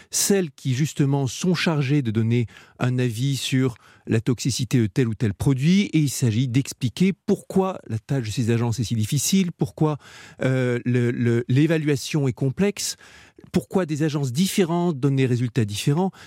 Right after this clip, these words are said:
et formuler des recommandations pour que le travail soit plus efficace et mieux compris des citoyens et des politiques. Et c'est de cela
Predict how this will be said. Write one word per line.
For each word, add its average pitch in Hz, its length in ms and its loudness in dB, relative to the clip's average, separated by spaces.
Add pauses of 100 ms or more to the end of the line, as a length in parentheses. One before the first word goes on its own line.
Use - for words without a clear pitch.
(100)
et - 80 2
formuler 175 340 0
des 139 80 2
recommandations 151 880 0
pour - 160 -4
que 147 100 0
le 127 60 0
travail 131 300 0
soit 117 160 -2
plus 135 180 -2
efficace 143 520 -2
et 131 40 4
mieux 131 140 2
compris 123 340 0
des 139 80 0
citoyens 117 360 0
et 131 40 2
des 110 100 -2
politiques. 101 560 -2
Et 170 100 2
c'est 185 180 0
de 156 100 2
cela 175 420 0